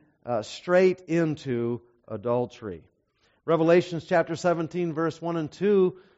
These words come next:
talks about adultery and that apostate church, right? It says, "I will show you the great harlot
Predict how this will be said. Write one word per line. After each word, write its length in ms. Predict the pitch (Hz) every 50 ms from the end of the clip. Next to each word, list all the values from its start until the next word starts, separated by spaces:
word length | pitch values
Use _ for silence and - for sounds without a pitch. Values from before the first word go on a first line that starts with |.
| _ -
talks 400 | - 165 190 233 254 - - 254
about 520 | 214 151 151 143 135 131 123 - - _ _ _ _ -
adultery 640 | 143 139 123 135 135 135 143 151 151 - 151 175 214 226
and 140 | 185 156
that 160 | 151 151 151 151
apostate 760 | 139 - - - 196 196 175 - - - 190 165 156 - -
church, 500 | - - 214 247 247 175 110 - - -
right? 260 | 135 127 135 160 180
It 80 | 165 127
says, 300 | - - 180 180 160 156
"I 100 | 170 180
will 160 | 185 185 175
show 300 | - - - 214 220 240
you 140 | 233 233 214
the 100 | 226 -
great 240 | - 214 226 233
harlot 480 | 190 156 208 220 254 277 226 151 120